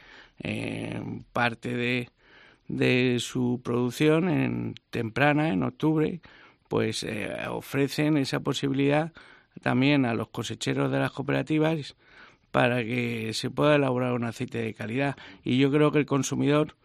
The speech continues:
final también está apreciando lo que es un aceite de oliva virgen extra, eh, bueno, de primera calidad.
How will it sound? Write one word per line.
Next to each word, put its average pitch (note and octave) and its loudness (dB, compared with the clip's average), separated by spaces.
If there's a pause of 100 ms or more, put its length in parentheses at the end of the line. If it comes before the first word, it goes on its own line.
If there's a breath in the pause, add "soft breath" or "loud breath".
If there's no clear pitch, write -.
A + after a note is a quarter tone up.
(240 soft breath)
final C#3+ 4
también C3+ 2
está C3+ 0
apreciando C#3+ 0
lo C#3 0
que C3 -2
es - -6 (180)
un B2+ -2
aceite B2+ -4
de B2+ 0
oliva C3 0
virgen A#2+ -4
extra, C3 -4 (460 loud breath)
eh, - -8
bueno, - -6
de D3+ -6
primera A#2 -4
calidad. G#2+ -10